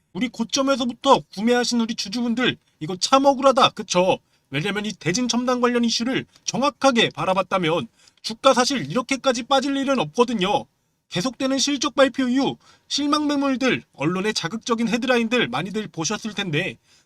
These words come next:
사실 요인들을 정확하게 바라본다면 지금부터는 오히려 반등의 재료가 훨씬 더 많다는 겁니다. 이러한 요인들에 대해서 잘 아는 기관들,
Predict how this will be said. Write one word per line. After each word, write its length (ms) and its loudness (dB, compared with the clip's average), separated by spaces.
사실 440 -2
요인들을 480 0
정확하게 560 0
바라본다면 760 -2
지금부터는 800 -2
오히려 360 -2
반등의 480 -4
재료가 480 2
훨씬 360 0
더 80 4
많다는 400 2
겁니다. 400 0
이러한 380 2
요인들에 460 2
대해서 360 4
잘 220 -2
아는 180 0
기관들, 600 0